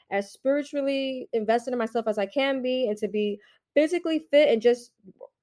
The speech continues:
exercising just to maintain, not to lose any weight. I wanna get to that point where that's only, that's the only reason why I'm exercising,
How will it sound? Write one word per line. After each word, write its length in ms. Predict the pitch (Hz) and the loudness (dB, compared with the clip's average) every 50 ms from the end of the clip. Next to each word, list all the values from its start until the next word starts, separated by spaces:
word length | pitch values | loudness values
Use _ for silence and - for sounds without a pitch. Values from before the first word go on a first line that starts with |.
| _ _ | _ _
exercising 760 | 220 262 285 - - 330 - 349 330 339 349 330 359 359 339 277 | -2 -2 -2 -2 -6 -6 -4 -4 -2 -2 -2 -4 -4 -6 -4 -2
just 260 | - 233 233 233 - | 0 0 0 -2 -4
to 60 | - | -6
maintain, 680 | 277 262 240 240 233 233 240 226 226 233 240 262 277 - _ | -4 -2 -2 -2 -2 -2 -2 -2 -2 -2 -2 -4 -4 -8 _
not 400 | - 202 202 208 226 214 - 214 - - | -12 -8 -2 0 0 0 -2 -4 -6 -4
to 80 | 220 | -4
lose 440 | 220 208 214 220 226 240 254 277 269 - _ _ | -2 -2 -2 -2 -2 -4 -4 -6 -10 -14 _ _
any 220 | - 202 202 202 190 | -4 -2 -2 -2 0
weight. 240 | 190 175 - - _ _ _ _ _ _ _ _ _ _ _ _ | 0 -2 -2 -2 _ _ _ _ _ _ _ _ _ _ _ _
I 60 | - 220 | 0 2
wanna 180 | 240 269 277 | 2 4 2
get 120 | 247 285 - | 2 0 0
to 80 | 285 | 2
that 220 | 262 254 247 247 - | 2 2 2 2 2
point 260 | 285 262 247 233 208 | 2 2 2 2 2
where 140 | 214 208 196 | 0 0 2
that's 220 | 208 208 214 - | 2 0 0 0
only, 260 | 240 226 226 233 233 - | -2 -2 -2 -4 -6 -6
that's 260 | - 214 226 226 - - | -4 -4 -4 -4 -4 -4
the 80 | - | -2
only 200 | 214 233 240 240 | -2 0 0 0
reason 240 | 233 240 233 233 214 | 0 0 0 0 0
why 140 | 214 208 208 | 0 0 0
I'm 100 | 196 190 | 0 -2
exercising, 600 | 202 202 208 185 - 185 175 175 - 127 135 | -2 -4 -6 -8 -8 -6 -6 -6 -6 -8 -12